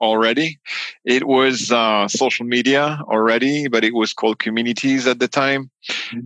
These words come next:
Speaker 1: And, uh, it basically, on paper, it did sound a lot like Facebook, but it was in two thousand, it was in France, it was in French, so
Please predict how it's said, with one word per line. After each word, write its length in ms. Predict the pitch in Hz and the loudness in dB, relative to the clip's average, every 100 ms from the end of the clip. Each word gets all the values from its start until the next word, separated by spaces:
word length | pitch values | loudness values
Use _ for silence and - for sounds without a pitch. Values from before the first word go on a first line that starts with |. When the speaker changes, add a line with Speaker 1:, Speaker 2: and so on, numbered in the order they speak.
| - | -4
Speaker 1:
And, 500 | 113 110 113 110 107 | -2 0 0 0 0
uh, 580 | 107 107 104 104 101 - | 2 2 2 2 0 0
it 200 | 123 107 | -4 0
basically, 960 | 180 214 202 214 180 160 151 147 143 - | 2 2 2 2 2 4 4 2 0 0
on 160 | 127 131 | -2 -2
paper, 680 | - 180 190 120 113 113 - | 2 2 2 2 2 2 0
it 160 | 123 104 | -2 -2
did 240 | - 135 113 | 0 0 0
sound 480 | - 131 127 127 123 | -2 0 2 2 2
a 80 | |
lot 400 | 113 113 123 123 | 2 4 4 2
like 240 | 120 113 104 | 0 0 -2
Facebook, 680 | - 104 - _ - - - - - - | -2 -2 -2 _ -8 -6 -6 -10 -6 0
but 100 | 113 | 0
it 100 | 127 | 2
was 180 | 113 | 0
in 100 | 110 | 0
two 160 | 110 123 | -2 -2
thousand, 540 | 120 113 113 107 110 | 0 0 0 0 -2
it 100 | 107 | -2
was 140 | 107 101 | -2 -4
in 120 | 101 | -4
France, 440 | 101 110 110 107 - | -2 -2 -2 -6 -6
it 80 | 110 | -4
was 140 | 101 | -4
in 100 | 101 | -4
French, 500 | - 107 107 - - | -2 -2 -2 -4 -4
so 420 | - 110 104 101 | -2 0 2 0